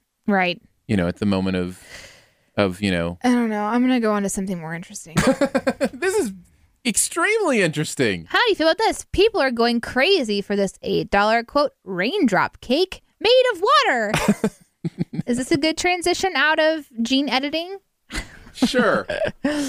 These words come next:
Speaker 1: Uh, there's something called a raindrop cake. Um,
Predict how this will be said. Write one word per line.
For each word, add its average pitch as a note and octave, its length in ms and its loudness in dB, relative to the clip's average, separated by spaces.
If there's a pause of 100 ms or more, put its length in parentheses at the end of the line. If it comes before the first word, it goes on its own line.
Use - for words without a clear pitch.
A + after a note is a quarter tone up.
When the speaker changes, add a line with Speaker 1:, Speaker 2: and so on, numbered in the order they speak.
(840)
Speaker 1:
Uh, A#3 220 4
there's B3+ 160 0
something E4+ 160 -6
called D#4 140 2
a A#3 80 2
raindrop G3+ 480 2
cake. E3+ 420 -2 (680)
Um, G3 480 2